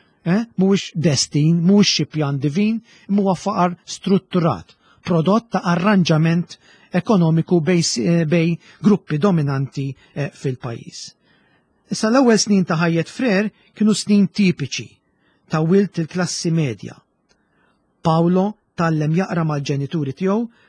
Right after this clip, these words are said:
taħt is-siġar tal-mango li kienu jdellu bitħet id-dar fejn twieled. Il-frijar tas-siġar kienu l-ewwel labsijiet tiegħu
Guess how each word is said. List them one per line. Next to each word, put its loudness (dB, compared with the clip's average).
taħt -8
is-siġar -4
tal-mango -2
li -4
kienu -2
jdellu 2
bitħet -6
id-dar -2
fejn -2
twieled. -10
Il-frijar -2
tas-siġar -4
kienu -2
l-ewwel 0
labsijiet -6
tiegħu -2